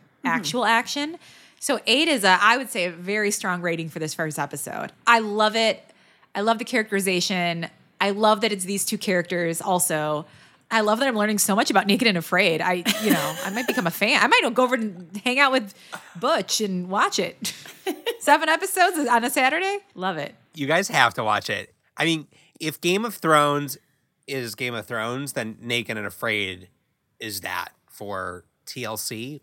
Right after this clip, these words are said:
Speaker 3: What's it on?
Speaker 1: Oh, what is it on?
Speaker 3: Discovery, I think.
Speaker 1: I think so.
Speaker 2: You're the Naked and Afraid expert.
Speaker 3: Anyway,
Speaker 2: <laughs>
Speaker 3: Linz, what's your rating?
Speaker 1: Yeah, it is Discovery. It's Discovery. I'm gonna go seven, almost as high there. They're naked. They got cute butts.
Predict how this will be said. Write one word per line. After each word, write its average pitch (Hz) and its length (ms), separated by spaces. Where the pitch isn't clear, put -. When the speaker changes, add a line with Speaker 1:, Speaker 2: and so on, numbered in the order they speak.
Speaker 3:
What's 135 180
it 165 80
on? 175 240
Speaker 1:
Oh, 247 520
what 330 140
is 359 180
it 233 80
on? 170 220
Speaker 3:
Discovery, 139 640
I 92 60
think. - 440
Speaker 1:
I 240 120
think 226 180
so. 226 140
Speaker 2:
You're 285 100
the 381 120
Naked 277 300
and 208 120
Afraid 202 320
expert. 175 480
Speaker 3:
Anyway, 262 400
Speaker 2:
<laughs> - 180
Speaker 3:
Linz, 156 260
what's 156 220
your 143 100
rating? 104 460
Speaker 1:
Yeah, 240 220
it 240 80
is 254 160
Discovery. 185 440
It's 180 120
Discovery. 131 400
I'm 359 80
gonna 523 140
go 359 100
seven, 254 520
almost 285 380
as 254 180
high 254 200
there. 247 420
They're 220 180
naked. 220 560
They 202 100
got 170 200
cute 208 300
butts. - 500